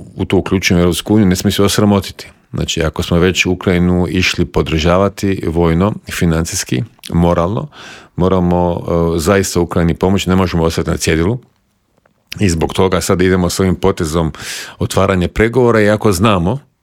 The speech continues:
iako znamo realno da Ukrajina nije spremna za, za pregovore, ali ćemo, e,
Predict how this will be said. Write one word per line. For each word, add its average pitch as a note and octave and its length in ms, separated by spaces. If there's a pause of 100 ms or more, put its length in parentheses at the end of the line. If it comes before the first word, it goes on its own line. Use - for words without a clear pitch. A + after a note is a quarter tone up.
(100)
iako D#2+ 280
znamo F2 360
realno E2+ 360
da E2 240
Ukrajina E2 440
nije F2+ 260
spremna C#2+ 480 (580)
za, D2 300
za D2 160
pregovore, F2 500
ali F2 200
ćemo, E2+ 380 (560)
e, D#2 300